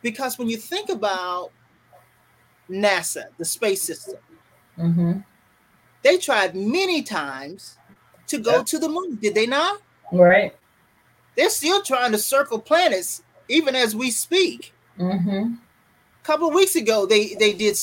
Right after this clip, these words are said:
Speaker 1: uh, Virgin. I get, I can't think of the guy's name right now, but the guy with Virgin and,
Speaker 2: Mm-hmm.
Speaker 1: and I wanna say Amazon,
Speaker 2: Mm-hmm.
Speaker 1: put some monies together. You know, they built a rocket, they did whatever, and they went.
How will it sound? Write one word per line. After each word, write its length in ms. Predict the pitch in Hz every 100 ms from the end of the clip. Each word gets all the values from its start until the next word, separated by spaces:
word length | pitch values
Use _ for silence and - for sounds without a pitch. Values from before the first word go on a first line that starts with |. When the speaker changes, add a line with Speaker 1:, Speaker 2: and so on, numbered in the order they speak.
| - -
Speaker 1:
uh, 120 | 170
Virgin. 500 | 156 165 262 226 214
I 60 | 190
get, 220 | 202 196 180 160
I 60 | 226
can't 240 | - 233
think 100 | 226
of 60 | 196
the 60 | 185
guy's 240 | 196 190
name 160 | 196 170
right 100 | 165
now, 160 | 190
but 220 | 175 165 165
the 80 |
guy 160 | 175 214
with 160 | 208 - -
Virgin 480 | 214 214 160 147 - - _ _ -
and, 320 | 190 185 185
Speaker 2:
Mm-hmm. 80 | - 180
Speaker 1:
and 180 | 170 165
I 40 |
wanna 200 | 180 240
say 180 | - 160
Amazon, 500 | 202 214 165 135 117 - - - _ _ _ 180
Speaker 2:
Mm-hmm. 280 | 175 170
Speaker 1:
put 160 | 165 220
some 140 | 220 202
monies 320 | 220 233 220
together. 380 | 202 202 208 214
You 80 | 214
know, 140 | 185
they 80 | 185
built 200 | 180 196
a 60 | 190
rocket, 380 | 208 214 214
they 80 | 180
did 120 | 190 185
whatever, 520 | 196 214 214 214 208 _ _ _
and 160 | 190 202
they 140 | 214
went. 340 | 220 294 226